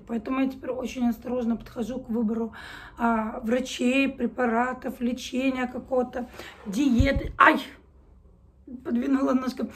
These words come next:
Диет. Почему я к этому отношусь так вот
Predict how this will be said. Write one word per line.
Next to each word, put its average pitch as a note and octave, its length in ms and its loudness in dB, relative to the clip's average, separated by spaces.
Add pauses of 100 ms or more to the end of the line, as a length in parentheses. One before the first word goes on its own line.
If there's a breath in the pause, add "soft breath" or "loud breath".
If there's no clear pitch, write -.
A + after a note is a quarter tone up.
(320 loud breath)
Диет. B3+ 600 4
Почему C4 420 0
я C4+ 240 4
к B3+ 100 -10
этому B3+ 320 0
отношусь B3 400 -2
так - 220 -10
вот - 260 -4